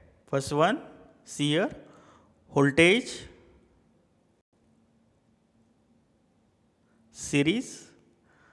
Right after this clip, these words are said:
second voltage shunt, third current series, and fourth current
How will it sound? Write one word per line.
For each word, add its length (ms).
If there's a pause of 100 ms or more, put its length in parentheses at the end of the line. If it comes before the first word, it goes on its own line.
(120)
second 680
voltage 580 (440)
shunt, 520 (540)
third 440 (840)
current 580 (300)
series, 800
and 200
fourth 380 (800)
current 380